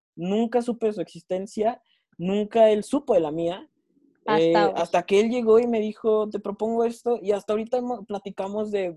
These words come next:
Speaker 1: Bruce Springsteen, pl-, platicamos de depresiones.
Speaker 2: <laughs>
Speaker 1: Eh, yo me metí a sus pláticas también ahí, eh, porque él también hace proyectos de, de pláticas sobre lo que hace. Y, y
Speaker 2: Ujú.
Speaker 1: hemos creado una muy buena amistad que inició por el podcast.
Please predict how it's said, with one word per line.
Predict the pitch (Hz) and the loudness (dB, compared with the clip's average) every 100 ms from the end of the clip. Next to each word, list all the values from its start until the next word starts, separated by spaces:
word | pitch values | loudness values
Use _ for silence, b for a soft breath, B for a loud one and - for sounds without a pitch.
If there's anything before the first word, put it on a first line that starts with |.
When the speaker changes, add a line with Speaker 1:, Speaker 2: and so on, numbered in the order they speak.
| 175 | -2
Speaker 1:
Bruce | 190 220 | 2 2
Springsteen, | - 220 214 202 - 170 170 | 2 2 2 0 -8 -10 -8
pl-, | 160 - | -12 -6
platicamos | 175 175 185 190 208 196 | -8 -6 -8 -6 -6 -2
de | 175 151 151 | 0 0 0
depresiones. | 151 - 160 220 180 226 | -4 -6 -6 0 0 2
Speaker 2:
<laughs> | 254 240 220 _ _ _ - | 0 -2 -4 _ _ _ 0
Speaker 1:
Eh, | 160 | 2
yo | 160 | 2
me | 190 220 | -2 -4
metí | 190 196 | -4 -6
a | |
sus | 202 175 | -8 -8
pláticas | - 175 190 185 151 | -4 -4 -4 -10 -10
también | 135 139 143 151 | -10 -4 -4 -4
ahí, | 151 147 151 143 | -6 -6 -4 -4
eh, | 143 | -6
porque | 143 143 | -10 -10
él | 165 | -4
también | 170 165 | -4 -2
hace | 165 - | -8 -8
proyectos | 147 127 139 - 147 | -6 -6 -6 -8 -8
de, | 135 127 127 | -8 -12 -14
de | 143 | -14
pláticas | - 165 170 160 127 - | -6 -6 -4 -8 -10 -10
sobre | 135 | -10
lo | 135 | -12
que | - 131 | -8 -10
hace. | 143 131 _ _ _ _ _ - | -8 -12 _ _ _ _ _ -6
Y, | 160 170 165 165 165 165 151 - | -2 -2 -2 -2 -4 -4 -6 -2
y | 233 214 | 0 4
Speaker 2:
Ujú. | |
Speaker 1:
hemos | 220 214 285 | 2 2 -2
creado | 220 226 | -4 -4
una | 240 226 | -4 -4
muy | 220 233 | -2 -4
buena | 233 240 | -4 -4
amistad | 247 240 214 214 | -6 -6 -8 -8
que | |
inició | 254 233 208 | -8 -8 -6
por | 233 220 | -4 -4
el | 180 | -4
podcast. | 214 214 _ 180 147 | -10 -12 _ -8 -8